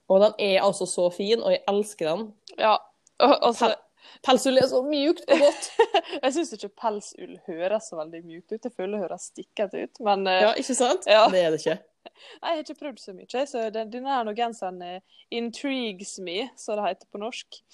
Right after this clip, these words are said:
Speaker 1: Mhm.
Speaker 2: Men jeg må bare si, jeg synes det var så morsomt, eh, fordi at det har gått rundt på Instagram, så det var sånn her, «Hva er ditt, eh, mest likte bilde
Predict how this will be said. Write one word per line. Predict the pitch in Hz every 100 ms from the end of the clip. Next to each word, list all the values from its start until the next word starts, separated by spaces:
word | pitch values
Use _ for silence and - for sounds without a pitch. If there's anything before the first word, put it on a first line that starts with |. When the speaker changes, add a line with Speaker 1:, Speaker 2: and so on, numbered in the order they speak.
| -
Speaker 1:
Mhm. | 196 202 220 240 - _ _ -
Speaker 2:
Men | 233
jeg | 311
må | 254
bare | 226 220 226
si, | 226
jeg | 202 202
synes | 226
det | -
var | 220
så | 214 214
morsomt, | 202 - 226 196 _
eh, | 190 180 180 - _ _ _
fordi | - 226
at |
det | 226 226
har | 202
gått | 220 -
rundt | 233 233
på | -
Instagram, | 214 220 - 170
så | 185
det | 196
var | 190 202
sånn | 202 190
her, | 170 165
«Hva | - 381
er |
ditt, | 269 285 -
eh, | 214 190 190
mest | 202 -
likte | 185 185 - 190
bilde | 185 190